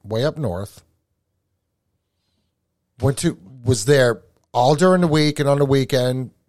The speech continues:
during, in, you know, in season to take care of his camper's needs.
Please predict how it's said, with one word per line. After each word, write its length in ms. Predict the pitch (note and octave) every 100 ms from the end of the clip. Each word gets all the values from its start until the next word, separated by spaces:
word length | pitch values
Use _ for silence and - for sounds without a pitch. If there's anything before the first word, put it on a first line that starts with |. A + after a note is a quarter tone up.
| _
during, 420 | A#2+ A#2+ B2 A2+ - - _
in, 140 | F3 E3
you 80 |
know, 120 | C#3+ G2+
in 180 | F#3
season 460 | F3+ D#3 A2 G2 A2 _ _ _ _ _ _ _ _ _ _
to 100 | -
take 220 | - D#3+ C#3+
care 160 | C#3
of 60 | A#2
his 140 | A#2+
camper's 400 | - A2+ G2 F#2+
needs. 360 | G2 - -